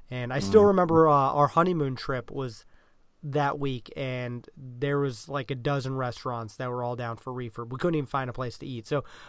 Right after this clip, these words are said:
Speaker 1: there are some negatives going during the slow times, of course, uh, but I would rather have the opportunity to ride everything I want, get as many fast passes as I want, than fighting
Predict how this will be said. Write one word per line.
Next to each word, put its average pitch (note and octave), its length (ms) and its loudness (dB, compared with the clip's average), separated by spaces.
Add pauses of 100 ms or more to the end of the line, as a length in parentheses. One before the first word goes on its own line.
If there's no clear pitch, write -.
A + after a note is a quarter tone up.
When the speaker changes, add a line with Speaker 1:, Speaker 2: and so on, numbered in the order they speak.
(140)
Speaker 1:
there G3+ 180 10
are B3+ 120 10
some A3 220 2
negatives D3 580 0
going C3+ 520 -2
during B2+ 440 -4
the A#2+ 120 -8
slow C#3+ 380 -2
times, A#2+ 400 -6
of - 140 -18
course, B2 440 -4 (480)
uh, A2+ 300 -8
but B2 380 -6
I C#3 220 0
would C3+ 340 -4
rather C3 460 -2
have B2 480 -2
the C#3 160 -4
opportunity E3+ 500 -2
to D3 100 -2
ride C3 360 -2
everything D3 420 -4
I C#3+ 100 -2
want, B2+ 460 -6
get C3 140 -6
as A#2 100 -10
many C3+ 200 -6
fast C3 320 -6
passes B2 320 -8
as B2 60 -10
I B2+ 100 -6
want, A#2+ 360 -8 (380)
than B2+ 400 -6
fighting B2+ 600 -6